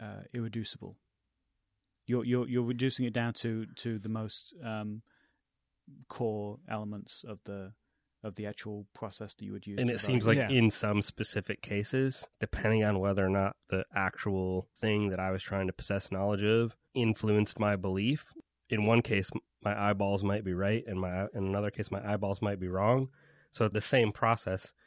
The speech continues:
Speaker 2: in two different cases are unreliable. Like,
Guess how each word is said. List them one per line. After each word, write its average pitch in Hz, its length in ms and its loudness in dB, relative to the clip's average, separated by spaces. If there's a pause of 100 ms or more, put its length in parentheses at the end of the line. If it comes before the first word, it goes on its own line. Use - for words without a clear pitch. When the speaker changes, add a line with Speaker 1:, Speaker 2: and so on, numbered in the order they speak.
(260)
Speaker 2:
in 101 100 0
two - 160 -4
different 101 280 0
cases 92 360 -6
are 90 160 -4
unreliable. 87 640 -4
Like, 92 260 -6